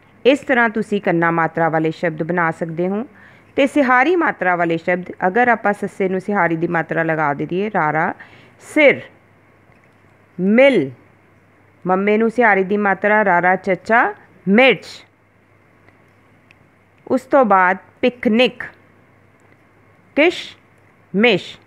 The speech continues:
ਇਹ ਸਨ ਸਿਹਾਰੀ ਮਾਤਰਾ ਵਾਲੇ ਸ਼ਬਦ। ਉਸ ਤੋਂ ਬਾਅਦ ਅਗਲਾ ਪ੍ਰਸ਼ਨ ਹੈ, ਹੇਠ ਦਿੱਤੇ ਵਰਗ ਵਿੱਚੋਂ ਕੰਨਾ ਤੇ ਬਿਹਾਰੀ ਮਾਤਰਾ ਲਗਾ ਕੇ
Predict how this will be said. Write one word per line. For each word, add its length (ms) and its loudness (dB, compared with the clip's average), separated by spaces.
ਇਹ 140 2
ਸਨ 260 -2
ਸਿਹਾਰੀ 440 0
ਮਾਤਰਾ 420 -2
ਵਾਲੇ 360 -2
ਸ਼ਬਦ। 500 -2
ਉਸ 120 0
ਤੋਂ 200 2
ਬਾਅਦ 360 2
ਅਗਲਾ 280 4
ਪ੍ਰਸ਼ਨ 420 0
ਹੈ, 340 2
ਹੇਠ 300 4
ਦਿੱਤੇ 320 0
ਵਰਗ 320 2
ਵਿੱਚੋਂ 400 -2
ਕੰਨਾ 520 4
ਤੇ 340 2
ਬਿਹਾਰੀ 640 2
ਮਾਤਰਾ 440 -2
ਲਗਾ 400 0
ਕੇ 380 -4